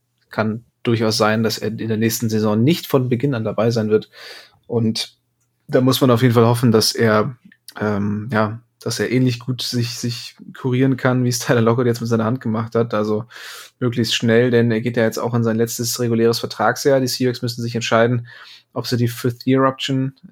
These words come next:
ziehen. Also aus seiner Sicht, aus, aus vertraglicher Sicht, finanzieller Sicht für ihn natürlich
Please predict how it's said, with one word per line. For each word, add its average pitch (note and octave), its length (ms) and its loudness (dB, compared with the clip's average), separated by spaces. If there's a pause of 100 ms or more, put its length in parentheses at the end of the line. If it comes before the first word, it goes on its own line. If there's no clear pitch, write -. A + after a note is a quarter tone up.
(100)
ziehen. C#3+ 400 -4
Also A2+ 280 2
aus G#2+ 200 -2
seiner A#2 280 2
Sicht, A#2+ 360 -2
aus, A2+ 260 -4
aus A#2 160 -6
vertraglicher A#2 640 0
Sicht, A#2+ 320 -2
finanzieller A#2 460 0
Sicht A#2 220 -2
für - 80 -8
ihn A#2+ 100 -6
natürlich A2+ 460 -4